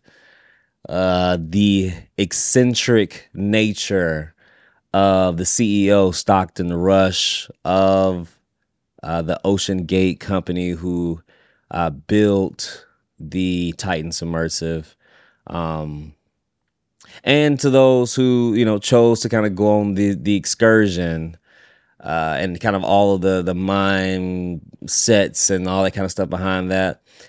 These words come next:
I'm gonna leave those conversations for, uh, greater minds than I.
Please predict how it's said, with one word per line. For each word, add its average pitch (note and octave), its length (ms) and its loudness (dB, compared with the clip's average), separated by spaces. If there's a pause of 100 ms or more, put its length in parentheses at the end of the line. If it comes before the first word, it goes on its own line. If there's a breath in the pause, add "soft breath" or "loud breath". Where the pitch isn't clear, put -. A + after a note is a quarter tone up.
(600 soft breath)
I'm C#3+ 300 4
gonna C#3 160 2
leave B2+ 220 2
those A2+ 240 4
conversations F#2+ 1160 0
for, F2+ 840 -2 (240 loud breath)
uh, D2+ 560 -4
greater G2+ 440 0
minds E2+ 800 -6
than D#2+ 220 -8
I. B1 400 -8